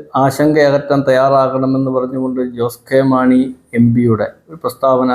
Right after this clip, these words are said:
ആ, പത്രമാധ്യമങ്ങളിലൂടെ, ഏഹ്,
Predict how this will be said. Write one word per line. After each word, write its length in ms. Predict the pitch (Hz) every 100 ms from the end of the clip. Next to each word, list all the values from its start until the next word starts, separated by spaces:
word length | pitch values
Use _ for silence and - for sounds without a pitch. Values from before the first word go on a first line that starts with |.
| 127 - _ _ _ _ _ _ -
ആ, 80 | 113 110 110 113 117 117 117 117
പത്രമാധ്യമങ്ങളിലൂടെ, 1120 | 117 139 135 131 123 123 123 123 123 120 120 120 - - 120
ഏഹ്, 140 | 113